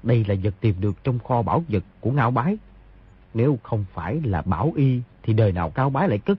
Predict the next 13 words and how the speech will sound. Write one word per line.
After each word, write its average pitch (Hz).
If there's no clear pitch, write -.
trong 156
kho -
bảo 147
vật? 147
Ủa, 156
mà 156
lão 151
rùa 139
đen 175
đánh 214
mình 151
không 175
chết, 226